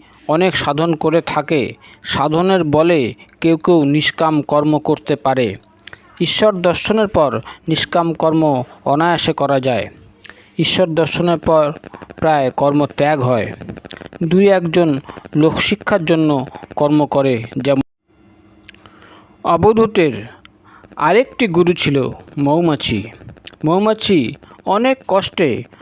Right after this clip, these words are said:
অনেক দিন ধরে মধু সঞ্চয় করে, কিন্তু সে মধু নিজের ভোগ হয় না,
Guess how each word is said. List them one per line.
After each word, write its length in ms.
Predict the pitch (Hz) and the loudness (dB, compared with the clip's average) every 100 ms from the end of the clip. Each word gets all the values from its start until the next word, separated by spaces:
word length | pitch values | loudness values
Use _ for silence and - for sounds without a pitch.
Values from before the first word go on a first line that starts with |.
| - - | -18 -4
অনেক 460 | 185 240 262 208 156 | 0 2 2 0 0
দিন 280 | 190 240 214 | 0 2 2
ধরে 380 | 165 147 117 120 | 2 2 -2 -2
মধু 320 | 135 143 156 | -2 0 0
সঞ্চয় 540 | - 139 135 147 165 | 0 -2 0 2 0
করে, 280 | 143 127 101 - - _ _ - - _ | 0 -2 -2 -6 -20 _ _ -20 -20 _
কিন্তু 500 | 226 240 220 165 143 - _ _ _ | 0 2 2 0 0 -10 _ _ _
সে 240 | - - 226 | -4 2 4
মধু 440 | 233 196 175 135 - - 160 | 4 4 2 0 -8 -8 -2
নিজের 360 | 170 175 180 | 0 2 2
ভোগ 300 | 139 147 151 | 2 2 2
হয় 180 | 123 143 | 0 0
না, 340 | 143 131 117 | 0 -2 -6